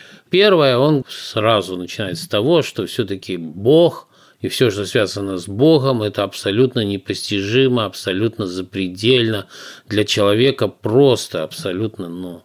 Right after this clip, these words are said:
нечто настолько святое и возвышенное, что вообще судить об именах божественных мы можем только, как выражается Дионисий,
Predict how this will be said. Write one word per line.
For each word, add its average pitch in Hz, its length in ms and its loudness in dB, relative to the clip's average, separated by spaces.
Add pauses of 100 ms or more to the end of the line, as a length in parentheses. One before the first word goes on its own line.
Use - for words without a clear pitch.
(160)
нечто 107 320 -4
настолько 101 440 -4
святое 95 720 -4
и 95 120 -8
возвышенное, 104 840 0 (380)
что 135 340 0
вообще 131 580 0
судить 120 600 -2
об 90 220 -4
именах 107 540 -2
божественных 101 960 -4 (460)
мы 107 140 0
можем 123 400 2
только, 147 420 2
как 95 180 -6
выражается 101 800 -2
Дионисий, 104 960 -2